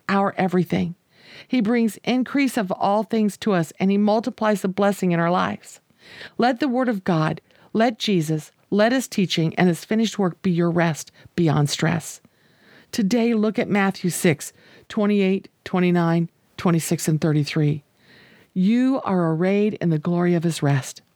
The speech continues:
You are arrayed in the glory of his promises. You are arrayed in the glory of his rising. And you are arrayed in the glory of his life,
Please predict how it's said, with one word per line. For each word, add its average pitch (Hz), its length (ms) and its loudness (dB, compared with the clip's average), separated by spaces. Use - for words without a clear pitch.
You 226 300 2
are 175 280 0
arrayed 185 460 0
in 165 100 0
the 151 120 2
glory 175 360 0
of 151 120 -4
his 165 120 -2
promises. 151 760 -2
You 254 260 2
are 220 300 0
arrayed 220 500 2
in 175 60 0
the 180 80 2
glory 190 340 2
of 170 80 0
his 156 160 -2
rising. 156 540 0
And 196 200 2
you 240 180 2
are 208 240 2
arrayed 175 560 2
in 160 160 0
the 160 80 2
glory 175 460 0
of 143 80 -2
his 147 180 0
life, 147 440 0